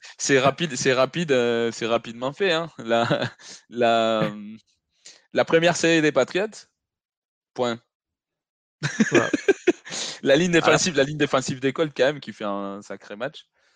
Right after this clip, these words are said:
Speaker 2: Ouais, euh, euh, la défense des Pats aussi, qui est pas, euh, qui est pas trop mauvaise, quand même.
Speaker 1: Oui, oui, oui.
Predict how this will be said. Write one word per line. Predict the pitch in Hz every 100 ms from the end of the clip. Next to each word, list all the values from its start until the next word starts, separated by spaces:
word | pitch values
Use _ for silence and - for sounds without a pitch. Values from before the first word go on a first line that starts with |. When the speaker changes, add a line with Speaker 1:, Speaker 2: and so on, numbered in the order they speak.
| _ -
Speaker 2:
Ouais, | - 127 -
euh, | 123 117 117 -
euh, | 123 - -
la | 143
défense | 175 302 196
des |
Pats | 190 175 139
aussi, | 123 131
qui | 127
est |
pas, | - 139
euh, | 135 127 123 113 107 107
qui | - -
est |
pas | 123 196
trop | 202 175
mauvaise, | 160 123 -
quand | -
même. | 95 107 _ _ _ _ _ _ _ _ _ _ _ _ _ _ _
Speaker 1:
Oui, | 110 120 127 131 117
oui, | 110 107
oui. | 107